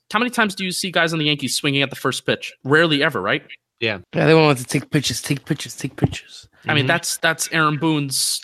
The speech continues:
Speaker 1: forte, grinding out at bats, seeing more pitches. Eventually,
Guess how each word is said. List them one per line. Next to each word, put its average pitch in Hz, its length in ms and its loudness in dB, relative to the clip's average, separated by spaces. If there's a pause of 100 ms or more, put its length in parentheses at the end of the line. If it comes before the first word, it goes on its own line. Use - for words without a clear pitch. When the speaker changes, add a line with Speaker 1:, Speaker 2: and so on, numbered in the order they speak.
(260)
Speaker 1:
forte, 160 580 0 (220)
grinding 147 440 0
out 139 140 2
at 127 160 -2
bats, 135 320 -2
seeing 156 340 -2
more 139 160 0
pitches. 135 600 -2 (720)
Eventually, 147 840 0